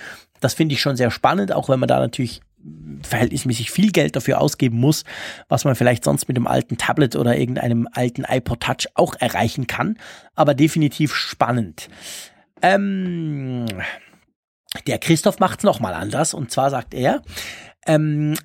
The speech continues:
er macht für unsere kleine Tochter, hatte ich einige vier Gigabyte U-S-B-Sticks gekauft und jeden unterschiedlich markiert. Darauf habe ich dann die diversen Geschichten als M P drei gespeichert.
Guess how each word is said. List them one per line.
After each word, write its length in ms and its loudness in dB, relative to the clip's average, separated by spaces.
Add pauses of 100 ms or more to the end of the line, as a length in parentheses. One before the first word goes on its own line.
er 200 4
macht 320 -2
für 80 0
unsere 240 0
kleine 260 2
Tochter, 380 0
hatte 180 -2
ich 200 -4
einige 440 2
vier 320 0
Gigabyte 560 0
U-S-B-Sticks 800 0
gekauft 420 0
und 140 0
jeden 240 2
unterschiedlich 640 -2
markiert. 580 0
Darauf 280 4
habe 120 2
ich 80 2
dann 160 2
die 120 -2
diversen 380 2
Geschichten 420 0
als 140 -2
M 200 -2
P 120 6
drei 280 -4
gespeichert. 600 -2